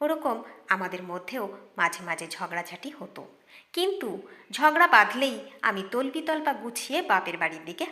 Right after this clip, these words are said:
হাঁটা দিতাম। বাপের বাড়িতে বোনরাও আসতো,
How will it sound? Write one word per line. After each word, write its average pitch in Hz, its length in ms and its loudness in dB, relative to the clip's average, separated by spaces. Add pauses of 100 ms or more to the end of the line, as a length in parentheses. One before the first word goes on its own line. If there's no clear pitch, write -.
(100)
হাঁটা 151 220 -4
দিতাম। 147 420 -8 (720)
বাপের 285 300 8
বাড়িতে 381 540 4 (120)
বোনরাও 269 420 2
আসতো, 302 400 -2